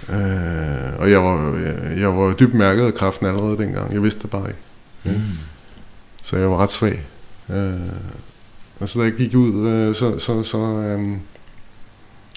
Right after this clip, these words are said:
Speaker 1: øhm, skal vi sige, øh, bu-, sandbunden, den gik dybt ned i havet, meget hurtigt.
Speaker 2: Ja.
Speaker 1: Altså, det var en ø.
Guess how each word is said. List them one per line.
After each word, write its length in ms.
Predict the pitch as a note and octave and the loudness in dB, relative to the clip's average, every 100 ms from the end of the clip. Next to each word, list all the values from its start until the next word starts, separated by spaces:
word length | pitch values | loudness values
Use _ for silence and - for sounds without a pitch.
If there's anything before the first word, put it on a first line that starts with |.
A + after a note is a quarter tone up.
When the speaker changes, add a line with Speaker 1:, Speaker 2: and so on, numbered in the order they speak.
| - - - - - | -14 -16 -20 -18 -10
Speaker 1:
øhm, 760 | F#2+ G2 F#2+ F#2 F2+ F#2 F#2 C#2+ - - - - - - - F#2+ | -6 -4 -4 -4 -6 -6 -8 -10 -12 -14 -14 -16 -16 -14 -12 -10
skal 120 | F#2+ | -8
vi 40 | - | -6
sige, 260 | G2+ G2 | -2 -2
øh, 100 | F#2+ F#2 - | -2 0 0
bu-, 100 | - | 2
sandbunden, 580 | A#2 A2+ B2+ B2 G#2+ G#2 - B2 | 4 6 6 4 -2 -6 -6 -2
den 100 | A#2 | 0
gik 160 | A2 - - | -2 -4 4
dybt 220 | D3 D3 A#2+ | 6 6 6
ned 220 | G#2+ E2+ | 2 2
i 80 | G#2 | 2
havet, 320 | F#2+ - F2 - | 0 -4 -8 0
meget 240 | F#2 F#2+ F#2+ | 4 6 6
hurtigt. 340 | G2 G2 F#2+ - - | 4 2 -4 -4 4
Speaker 2:
Ja. 160 | G#2 D#2 - - | 4 4 -2 -8
Speaker 1:
Altså, 180 | E2+ F2 - - - - - - - - | -6 -6 -8 -14 -18 -18 -16 -16 -10 0
det 80 | G2+ | 2
var 40 | |
en 80 | G2+ | 4
ø. 220 | F#2 D#2 | 4 2